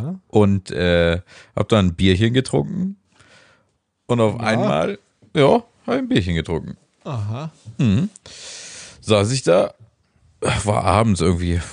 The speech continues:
Speaker 1: acht, halb neun, weiß ich nicht mehr genau. Ähm, und dann sehe ich so rechts aus dem Augenwinkel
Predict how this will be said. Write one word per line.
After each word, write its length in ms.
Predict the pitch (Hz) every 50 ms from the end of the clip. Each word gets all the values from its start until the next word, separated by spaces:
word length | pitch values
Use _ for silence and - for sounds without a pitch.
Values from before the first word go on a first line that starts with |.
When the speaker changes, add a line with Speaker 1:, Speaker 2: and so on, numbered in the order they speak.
| - -
Speaker 1:
acht, 320 | - 104 113 117 - -
halb 180 | 101 98 98 -
neun, 460 | 95 95 90 101 113 120 - 85 87
weiß 180 | 95 101 117 110
ich 60 | 110
nicht 180 | 113 110 -
mehr 120 | 107 104 101
genau. 400 | 101 101 104 104 107 107 110 107 _ _ _ _ _ _ _ _ _ _ _ _ _ _ _ _ _ - - _ -
Ähm, 540 | 98 95 92 92 90 92 90 90 98 107 - _ - - - - - _
und 100 | - 101
dann 160 | 95 95 98 92
sehe 100 | 101 98
ich 60 | 92
so 80 | - 104
rechts 260 | 92 107 135 - -
aus 140 | - 131 117
dem 160 | 113 101 -
Augenwinkel 760 | - - 110 117 123 117 131 135 131 - 143 143 139 - -